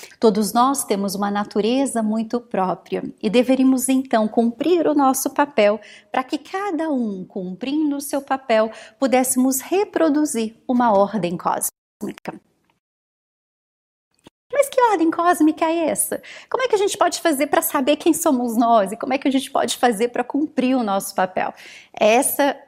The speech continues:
é a grande questão. Então, o que mais que ele vai dizer? Ele vai falar sobre uma coisa que eu comentava com vocês, que é sobre a importância do protocolo pra ordenar as relações. É, existe um livro clássico chinês que é o Livro dos Ritos.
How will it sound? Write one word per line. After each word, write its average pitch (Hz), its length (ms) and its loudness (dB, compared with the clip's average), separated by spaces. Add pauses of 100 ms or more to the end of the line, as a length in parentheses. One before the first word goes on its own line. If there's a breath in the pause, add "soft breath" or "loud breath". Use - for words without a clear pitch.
(140)
é 302 60 -4 (280)
a 311 100 0
grande 190 440 0 (100)
questão. - 460 -4 (640 loud breath)
Então, 640 160 6 (500)
o 622 40 -16
que 554 120 -2
mais 370 220 -2
que - 100 -4
ele 269 120 -2
vai 254 160 0
dizer? 185 360 -12 (320)
Ele 453 140 2
vai 415 120 -2 (180)
falar 339 260 0
sobre 285 260 -6
uma 277 200 0
coisa 208 340 -6
que 202 80 -10
eu 175 60 -6
comentava 208 580 -2
com 190 180 -8
vocês, 202 600 -10 (480 loud breath)
que 392 80 0
é - 20 0
sobre 339 240 0
a 320 40 6
importância 339 680 2
do 277 160 -2
protocolo - 1080 0 (500)
pra 220 160 0
ordenar 220 520 -2
as 196 120 -8
relações. 196 500 -4 (1080 loud breath)
É, 214 400 0
existe 269 340 -2
um 262 80 4
livro 247 280 0
clássico 233 760 -8
chinês 214 540 -6
que - 100 -4
é 226 60 2
o 220 60 0
Livro 233 280 -4
dos 240 240 -4
Ritos. - 600 -6